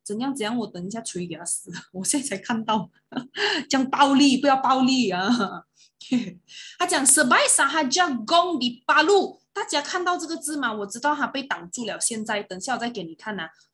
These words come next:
Gong是dipalu的啊，这个字，gong。那个鼓啊，被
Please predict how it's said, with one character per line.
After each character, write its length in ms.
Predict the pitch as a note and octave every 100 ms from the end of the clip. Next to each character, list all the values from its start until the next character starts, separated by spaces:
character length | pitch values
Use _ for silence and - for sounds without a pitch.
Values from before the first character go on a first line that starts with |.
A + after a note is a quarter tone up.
| - G3+
Gong 340 | G3+ D#4 D#4+ D#4+
是 260 | D#4+ D4
dipalu 640 | G#3 G3+ - G3+ G#3+ B3 G#3+
的 100 | F3+
啊， 140 | E3
这 160 | F#3 -
个 140 | A3
字， 340 | A3 G3+ G3 - E3+
gong。 340 | - A#3+ G3 E3 _ _ _ _ _ _ _
那 80 | G#4+
个 60 | G#4+ B4 - -
鼓 260 | B3 G3+
啊， 320 | G3 G#3+ D4+ -
被 380 | F#4+ G4+ G4